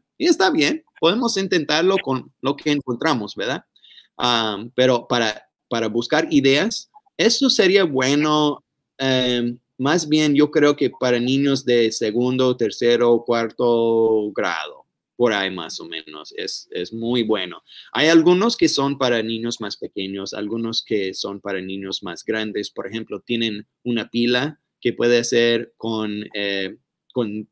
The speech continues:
pennies, ¿no? Con, eh, monedas, los centavos que son de cobre. Eso sería bueno para un niño de cuarto o quinto grado, por ejemplo. Em, y entonces hay una variedad de cosas ahí. Ahora, para los niños más grandes,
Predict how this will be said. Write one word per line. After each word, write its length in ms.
pennies, 420
¿no? 300
Con, 280
eh, 140
monedas, 720
los 220
centavos 600
que 80
son 200
de 80
cobre. 360
Eso 300
sería 320
bueno 280
para 200
un 160
niño 280
de 160
cuarto 320
o 60
quinto 280
grado, 420
por 140
ejemplo. 340
Em, 480
y 760
entonces 520
hay 180
una 340
variedad 520
de 120
cosas 360
ahí. 260
Ahora, 300
para 180
los 180
niños 360
más 460
grandes, 720